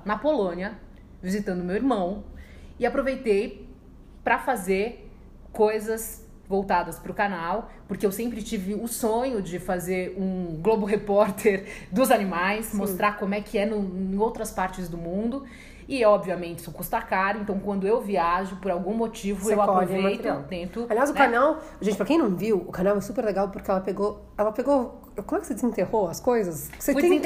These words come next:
Speaker 1: desenterrando.
Speaker 2: Ela pegou,
Speaker 1: Porque
Speaker 2: assim,
Speaker 1: é tão
Speaker 2: tudo
Speaker 1: antigo
Speaker 2: que ela
Speaker 1: o projeto,
Speaker 2: fez.
Speaker 1: né?
Speaker 2: É.
Speaker 1: Tem vídeo de dois mil e onze, dois mil e quinze, eu vou
Speaker 2: Não,
Speaker 1: colocando
Speaker 2: e,
Speaker 1: no
Speaker 2: tipo,
Speaker 1: vídeo
Speaker 2: de
Speaker 1: de
Speaker 2: tudo,
Speaker 1: hoje.
Speaker 2: de tudo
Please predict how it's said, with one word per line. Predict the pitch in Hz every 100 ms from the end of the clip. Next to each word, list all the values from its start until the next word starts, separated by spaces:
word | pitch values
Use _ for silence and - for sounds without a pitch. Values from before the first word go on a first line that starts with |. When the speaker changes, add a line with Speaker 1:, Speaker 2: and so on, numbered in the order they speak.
| 339
Speaker 1:
desenterrando. | 262 226 208 175 165 160
Speaker 2:
Ela | 277 277 277
pegou, | 311 311
Speaker 1:
Porque | 285
Speaker 2:
assim, | 269
Speaker 1:
é | 254
tão | 349 392
Speaker 2:
tudo | 349
Speaker 1:
antigo | 370
Speaker 2:
que | 311
ela | 320
Speaker 1:
o | 262
projeto, | 220 294 247 254
Speaker 2:
fez. | 202
Speaker 1:
né? | 214 240 254
Speaker 2:
É. | 262 220 - -
Speaker 1:
Tem | 285 285
vídeo | 285 330 269
de | 247
dois | 269 254
mil | 285
e |
onze, | 254 277 262 226
dois | 220 208
mil | 247
e | 269
quinze, | 247 277 262
eu |
vou | 226
Speaker 2:
Não, | 466
Speaker 1:
colocando | 240 240 247
Speaker 2:
e, |
Speaker 1:
no | 254
Speaker 2:
tipo, | 330
Speaker 1:
vídeo | 339 330
Speaker 2:
de |
Speaker 1:
de | 381
Speaker 2:
tudo, | 381
Speaker 1:
hoje. | 294
Speaker 2:
de | 240 277
tudo | 349